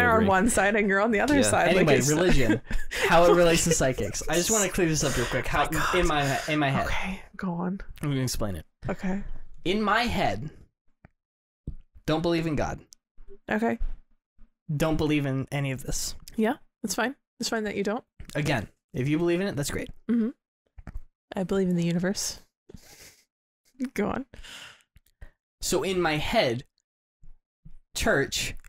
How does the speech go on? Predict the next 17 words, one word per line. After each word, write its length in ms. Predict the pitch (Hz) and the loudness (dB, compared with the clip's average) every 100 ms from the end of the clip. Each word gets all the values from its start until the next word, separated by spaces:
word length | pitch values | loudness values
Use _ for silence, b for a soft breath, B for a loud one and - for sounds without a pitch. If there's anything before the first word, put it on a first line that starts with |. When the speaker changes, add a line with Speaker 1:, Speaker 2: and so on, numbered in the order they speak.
| - | -4
Speaker 3:
is 280 | 147 135 - _ _ _ _ | -2 -2 -8 _ _ _ _
fake. 300 | - 151 - | -6 -6 -4
Like, 120 | 120 131 | -4 -4
it's 100 | 139 | 0
bullshit. 440 | 175 123 - - _ _ | 0 0 -4 -10 _ _
Speaker 1:
Uh-huh. 260 | 208 196 190 | -2 0 2
Speaker 3:
Nothing 320 | - 208 208 | 2 2 0
happens 400 | 175 143 - 113 | 0 -2 -2 -4
from 200 | - 104 | -4 -6
it. 100 | - - b - | -6 -12 b -4
Speaker 1:
Uh-huh. 220 | 202 220 - _ _ _ _ _ _ _ _ _ - | -2 -2 -8 _ _ _ _ _ _ _ _ _ -2
Speaker 3:
In 180 | 160 143 | 0 0
terms 360 | 170 143 135 | 0 0 2
of 340 | 135 120 - _ | 2 0 -4 _
a 240 | 147 139 127 _ _ _ _ | 0 0 -2 _ _ _ _
ultimate 380 | 143 135 131 101 | -2 0 -2 -2
being 520 | 127 120 117 113 110 | -2 -2 -2 -4 -6